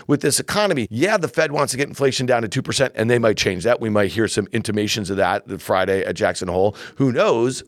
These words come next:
But we also may see that lack of supply is the thing that weakens the economy at a point where we see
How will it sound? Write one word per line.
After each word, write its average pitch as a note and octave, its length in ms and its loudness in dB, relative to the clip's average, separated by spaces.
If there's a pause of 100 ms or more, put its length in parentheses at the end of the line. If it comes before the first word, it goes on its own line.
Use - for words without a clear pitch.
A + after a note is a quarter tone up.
But C#3+ 160 2
we C#3+ 120 0
also E3+ 320 2
may C#3+ 180 2
see C3 360 0 (200)
that B2+ 240 0
lack D3 260 -4
of D3+ 100 -2
supply B2+ 360 0
is G#2+ 180 -4
the - 80 -4
thing C3 240 0
that A#2+ 160 0
weakens B2+ 400 -4
the A#2 60 0
economy A#2+ 560 -2
at A2 120 2
a G#2+ 40 -2
point C#3+ 340 -2
where A#2 120 4
we A#2+ 180 -2
see A#2 380 -2